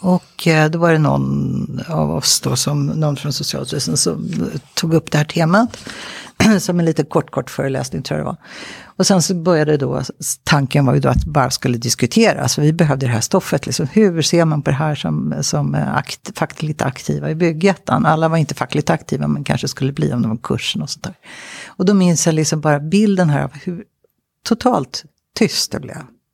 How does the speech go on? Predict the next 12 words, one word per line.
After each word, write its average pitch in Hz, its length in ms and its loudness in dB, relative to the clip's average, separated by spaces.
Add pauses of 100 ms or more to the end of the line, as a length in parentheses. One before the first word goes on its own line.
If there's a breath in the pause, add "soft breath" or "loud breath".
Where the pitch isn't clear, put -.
(220)
Moltyst 185 1080 0
liksom. 120 300 -4
Och 165 80 0
de 185 140 4
var 156 120 2
väl 131 100 -2
trettio, - 500 -6
fyrtio - 360 -10
stycken - 400 -6
och 127 80 -4
sånt - 140 -10
där. - 180 -4